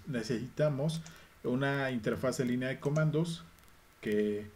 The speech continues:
en Linux, eh, la tenemos aquí, es una terminal. Cualquier terminal que instales dentro de Linux te va a servir. Eh, y en Windows, pues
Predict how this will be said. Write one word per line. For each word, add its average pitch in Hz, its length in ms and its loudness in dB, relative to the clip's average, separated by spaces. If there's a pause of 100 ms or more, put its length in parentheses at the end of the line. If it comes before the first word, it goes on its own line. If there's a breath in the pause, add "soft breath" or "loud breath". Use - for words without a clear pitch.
(280 loud breath)
en 110 160 0
Linux, 135 500 0
eh, 90 160 -4
la 107 220 -4
tenemos 117 340 -4
aquí, 135 320 0
es 123 140 0
una 113 200 -2
terminal. 120 460 0
Cualquier 123 480 -2
terminal 113 540 0
que 113 100 -6
instales 123 640 -2
dentro 113 320 -4
de 107 100 -2
Linux 139 460 -2
te 120 80 -8
va 104 140 -2
a 107 40 -2
servir. 113 420 -4 (580 loud breath)
Eh, 107 580 2
y 147 160 4
en 156 180 6
Windows, 156 480 4
pues 104 440 2